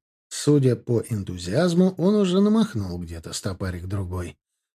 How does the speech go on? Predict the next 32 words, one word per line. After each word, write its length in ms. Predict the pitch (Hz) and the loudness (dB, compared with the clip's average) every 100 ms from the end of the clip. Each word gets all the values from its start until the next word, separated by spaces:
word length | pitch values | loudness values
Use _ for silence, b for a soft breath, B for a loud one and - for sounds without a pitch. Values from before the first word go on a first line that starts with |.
| _ | _
Препятствий 680 | - 214 185 127 - 107 101 | 0 2 4 2 0 -4 -6
к 100 | - | 0
выезду 540 | 117 135 120 104 104 - | 4 4 4 0 -4 0
у 80 | 123 | 2
него 260 | 117 110 | 2 2
не 120 | 98 90 | -2 -6
оказалось, 640 | 87 101 151 214 202 - | -4 -2 2 4 2 0
и 60 | |
вскоре 380 | 104 - 202 196 | -4 0 4 4
батя 420 | 117 113 143 151 | 2 2 0 -2
тоже 480 | 131 - 143 143 127 | -2 4 6 6 2
стоял 400 | - 117 127 117 | 0 0 2 2
перед 300 | 107 110 101 | -2 -6 -4
простынёй, 580 | 101 110 - 110 170 180 | -4 -4 -2 2 4 4
гордо 380 | 117 135 139 113 | 4 2 2 0
топорща 540 | 95 - 104 98 98 | -4 -6 -4 -4 -6
усы. 480 | 98 - - 92 71 _ _ _ _ _ _ _ - | -6 -6 -4 -4 -6 _ _ _ _ _ _ _ 0
Морщинки 560 | 143 151 - 131 110 107 | 2 2 2 0 0 -2
и 40 | |
складки 440 | 101 - 98 - 95 | -4 -2 -2 -4 -6
его 180 | 92 | -4
не 100 | 98 | -4
волновали 520 | 107 117 120 113 101 92 | -2 -2 0 0 -2 -6
категорически, 1000 | 98 101 110 151 214 175 - - 156 B B _ - | -8 -4 0 2 2 2 2 2 2 B B _ -4
так 160 | 113 | -4
что 160 | - 110 | -2 -4
с 140 | - | 2
ним 180 | 196 233 | 4 6
управились 640 | 202 185 185 175 170 - | 4 4 4 4 4 2
минут 320 | 123 156 202 | 2 4 4
за 180 | 117 104 | 0 -4
десять. 640 | 85 85 78 - - - | -6 -10 -10 -10 -10 -16